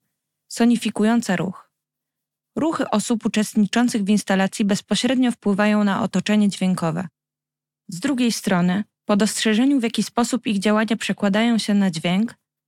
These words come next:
odbiorcy są w stanie dostosować sposób poruszania się do audiosfery. Pomiędzy uczestnikami i dźwiękowym środowiskiem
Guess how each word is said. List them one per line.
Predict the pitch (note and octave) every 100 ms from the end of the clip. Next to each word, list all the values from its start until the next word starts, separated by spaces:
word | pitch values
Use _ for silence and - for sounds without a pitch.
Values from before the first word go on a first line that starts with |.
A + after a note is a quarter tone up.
| -
odbiorcy | G#3 G3 G3+ F#3+ -
są | A3 C4
w | B3+
stanie | A#3+ A#3 G#3+
dostosować | G3+ - G3+ A3 G#3+ -
sposób | - A#3 B3 -
poruszania | G#3+ G3+ G#3+ A3 G#3+
się | G#3+ G#3
do | A3
audiosfery. | G3 F#3 F#3 - E3 D3+ - _ _ _ _ _ _ _ _
Pomiędzy | G3+ A#3+ D4 C4+
uczestnikami | B3+ B3 A#3+ - A3 A3 F#3+ F#3 F#3+
i | A3
dźwiękowym | F3+ G#3+ G#3+ A#3+ B3+
środowiskiem | - G#3+ G#3 F#3+ G3+ - G#3+